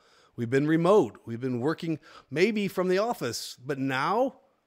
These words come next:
as we've progressed through the pandemic and starting to go into a flexible work model, a hybrid work model, more users and knowledge workers and information workers are going back into the office.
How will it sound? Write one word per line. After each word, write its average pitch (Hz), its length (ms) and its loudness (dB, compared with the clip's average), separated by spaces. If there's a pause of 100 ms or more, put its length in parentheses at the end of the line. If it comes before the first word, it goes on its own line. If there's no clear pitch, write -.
(800)
as 131 220 -4
we've 143 160 -2
progressed 143 480 -4
through 165 120 2
the 156 80 0
pandemic 151 580 -2
and 123 140 -4 (260)
starting 170 460 -2
to 131 120 -2
go 123 380 4
into 156 160 0
a 123 100 0
flexible 160 580 0
work 147 240 0
model, 185 340 0
a 110 80 -2
hybrid 156 520 -4
work 151 240 -4
model, 208 380 -4 (380)
more 202 240 4
users 226 500 -2
and 156 80 -2
knowledge 180 260 -2
workers 214 320 -4
and 165 100 -2
information 175 500 -4
workers 170 220 -6
are 170 60 2
going 214 320 2
back 208 280 -4
into 202 140 0
the 196 120 0
office. - 600 -2